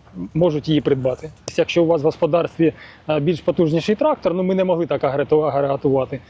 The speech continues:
вона навісна сівалка на трикутник. Тобто, якщо є в господарстві більш потужніший трактор, то люди брали, е, культиватор, там фармет,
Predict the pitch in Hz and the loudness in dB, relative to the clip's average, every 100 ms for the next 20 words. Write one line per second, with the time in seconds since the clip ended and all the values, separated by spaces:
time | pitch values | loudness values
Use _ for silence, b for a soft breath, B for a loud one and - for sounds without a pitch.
0 | B B - 160 202 190 180 - 214 208 | B B -2 0 2 0 0 0 0 2
1 | 185 151 - 165 196 170 156 151 156 131 | 0 -2 0 2 2 0 -2 -2 -2 -2
2 | 123 123 - _ B B _ - 170 139 | -4 -6 -10 _ B B _ -4 -2 0
3 | 165 160 185 175 160 139 160 - 165 156 | 0 0 2 2 0 -2 -2 0 0 0
4 | 151 170 147 170 160 160 147 170 170 269 | 2 2 2 2 2 2 0 0 2 0
5 | 226 196 180 175 175 185 156 165 151 170 | 2 -2 2 2 2 0 0 2 2 0
6 | 151 147 139 B B B - 143 135 160 | 0 0 -4 B B B -2 -2 0 0
7 | 226 277 269 - 160 139 113 196 214 180 | 2 2 2 0 0 -2 0 0 0 -4